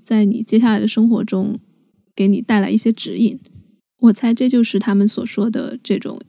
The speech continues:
inner power，或者是你有一个更高的 inner self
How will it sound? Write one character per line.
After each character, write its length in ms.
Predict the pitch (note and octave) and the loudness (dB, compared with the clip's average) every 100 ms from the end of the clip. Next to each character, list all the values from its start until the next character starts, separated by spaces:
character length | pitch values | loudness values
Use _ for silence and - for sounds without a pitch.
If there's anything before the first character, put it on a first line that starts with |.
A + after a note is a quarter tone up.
| - | 6
inner 340 | A3+ A3 G3+ | 8 8 6
power， 460 | A3 - - - - - | 0 -6 -10 -10 -16 -6
或 120 | G#3 | -6
者 80 | - | -4
是 300 | - G3+ A3 _ _ _ | -6 -4 -6 _ _ _
你 220 | - G#3+ - | 0 0 -2
有 180 | - - | -6 -4
一 80 | A3+ | -2
个 100 | G3+ | 0
更 240 | B3+ G#3+ | 4 4
高 220 | G#3 A3 | 4 0
的 180 | G3+ - | 0 0
inner 300 | - A3+ A3+ | 4 4 6
self 340 | A3 A#3+ - | 2 -4 -8